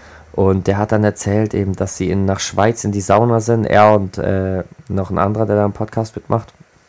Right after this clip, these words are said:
Dann sind sie in die Schweiz in die Sauna und der Typ ist wirklich geisteskrank. Also der eine war jetzt, war dann halt so, okay, Mann, jetzt, jetzt lebe ich mal ein paar Tage diesen Salim Samatu Lifestyle. Und dann gehen sie in dieses Hotel, gehen in die Sauna und der Dude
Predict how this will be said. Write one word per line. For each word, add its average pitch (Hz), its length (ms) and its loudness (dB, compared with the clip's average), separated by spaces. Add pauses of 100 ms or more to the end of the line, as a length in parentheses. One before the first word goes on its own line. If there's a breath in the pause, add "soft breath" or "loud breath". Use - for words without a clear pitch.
(560)
Dann 95 160 -8
sind 104 180 -4
sie 113 80 -2
in 110 60 -2
die 101 80 -6
Schweiz 107 400 0
in 113 60 -2
die 107 60 -2
Sauna 117 460 2 (600 loud breath)
und 104 100 -2
der 110 120 6
Typ 127 180 -4
ist 123 180 -6
wirklich 117 260 -4
geisteskrank. 98 680 2
Also 101 220 0
der 104 200 6
eine 147 380 6 (560 soft breath)
war 110 160 6
jetzt, - 220 -4
war 104 100 6
dann 117 160 6
halt 120 160 4
so, 104 140 6
okay, 120 280 4
Mann, 104 220 4
jetzt, 98 220 -2
jetzt - 200 -2
lebe 123 200 4
ich 120 100 -6
mal 110 160 6
ein 104 80 4
paar 104 160 2
Tage 104 380 4
diesen 95 240 -2
Salim 104 420 2
Samatu 95 560 0
Lifestyle. 92 640 -2 (840 soft breath)
Und 104 140 4
dann 107 120 6
gehen 120 200 6
sie 120 100 0
in 113 60 2
dieses 104 260 -6
Hotel, 131 320 4
gehen 110 160 4
in 107 80 4
die 101 100 2
Sauna 127 540 6 (260)
und 101 140 2
der 101 120 4
Dude 139 320 2